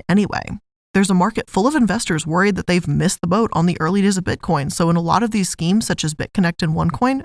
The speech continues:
they offer a solution to these people, a promise that they can still make money with cryptocurrency.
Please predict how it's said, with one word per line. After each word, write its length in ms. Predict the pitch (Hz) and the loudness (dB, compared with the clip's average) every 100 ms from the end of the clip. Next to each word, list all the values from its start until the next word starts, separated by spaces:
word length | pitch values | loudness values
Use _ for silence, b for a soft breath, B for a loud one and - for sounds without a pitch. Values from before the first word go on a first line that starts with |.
| - | -2
they 160 | 220 - | -2 0
offer 260 | 196 - 262 | 0 0 -2
a 60 | |
solution 460 | 262 180 185 - 185 | -2 -2 -4 0 0
to 40 | |
these 220 | 175 156 - | 0 -2 -2
people, 420 | 196 - - - _ _ _ _ 185 | -2 -2 -6 -10 _ _ _ _ -4
a 60 | |
promise 480 | - 220 240 247 240 - | 2 2 4 2 0 -2
that 160 | 196 170 | -2 0
they 80 | |
can 140 | 180 190 | 0 0
still 220 | - 262 | 0 -4
make 200 | 320 - | -2 0
money 180 | 277 214 | 2 2
with 200 | 185 - | 0 -2
cryptocurrency. 880 | 233 - - - 127 - - - | -4 -2 -4 -2 -4 -4 -8 -8